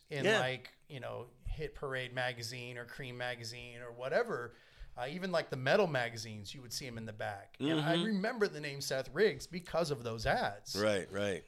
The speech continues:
Speaker 2: And he
Speaker 1: Uh,
Speaker 2: was,
Speaker 1: it's
Speaker 2: uh,
Speaker 1: huge.
Speaker 2: he really didn't even need to advertise. He was just so,
Speaker 1: Right.
Speaker 2: so big word of mouth. But, uh,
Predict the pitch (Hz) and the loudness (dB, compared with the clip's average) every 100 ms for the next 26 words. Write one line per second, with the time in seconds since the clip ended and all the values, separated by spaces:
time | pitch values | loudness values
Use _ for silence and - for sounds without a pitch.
0 | 98 90 98 117 113 98 - 104 98 302 | -6 -6 -2 -2 0 0 0 0 2 2
1 | 285 - - - - - 143 151 139 139 | 0 -4 -12 -16 -8 4 12 12 12 8
2 | 135 120 117 139 143 101 104 95 - 98 | 8 6 6 4 6 4 4 0 2 2
3 | 95 101 98 139 104 98 - 117 107 - | 2 0 -2 -2 0 -2 -2 -2 -2 2
4 | 117 98 127 117 104 117 101 107 120 98 | 2 6 6 6 4 2 4 0 0 -2
5 | - 98 87 - 95 90 87 | -2 -2 -2 0 0 2 0